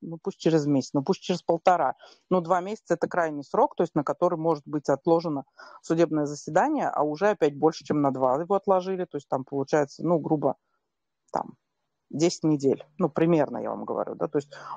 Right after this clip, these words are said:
больше двух месяцев откладывают до следующего для того, чтобы прокуратура уточнила свои требования.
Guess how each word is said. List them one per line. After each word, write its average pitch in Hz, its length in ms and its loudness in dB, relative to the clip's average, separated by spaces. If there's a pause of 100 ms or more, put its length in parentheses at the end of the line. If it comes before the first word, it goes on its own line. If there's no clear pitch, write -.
больше 196 300 2
двух 143 220 -8
месяцев 196 460 0
откладывают 160 600 0
до 143 100 2
следующего 139 680 0
для 147 200 0
того, 156 260 2
чтобы 160 240 -4
прокуратура 151 560 0
уточнила 196 440 2
свои 160 260 0
требования. 127 560 -2